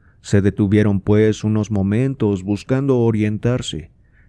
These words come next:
Casi en el mismo instante dobló la esquina de la calle, corriendo a paso ligero y con expresión de susto, una muchacha,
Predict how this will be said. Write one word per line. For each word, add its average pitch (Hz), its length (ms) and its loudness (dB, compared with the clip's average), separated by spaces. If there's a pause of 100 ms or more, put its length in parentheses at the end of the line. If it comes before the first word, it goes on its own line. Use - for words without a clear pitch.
Casi 104 340 2
en 98 160 2
el 98 120 2
mismo 110 340 0
instante 110 760 0
dobló 113 360 4
la 151 200 2
esquina 127 460 0
de 110 100 2
la 101 140 0
calle, 95 540 0
corriendo 147 520 2
a 170 100 0
paso 135 320 0
ligero 98 760 0
y 117 100 0
con 104 180 0
expresión 101 640 -2
de 95 140 0
susto, 104 640 0
una 151 180 0
muchacha, 147 640 -2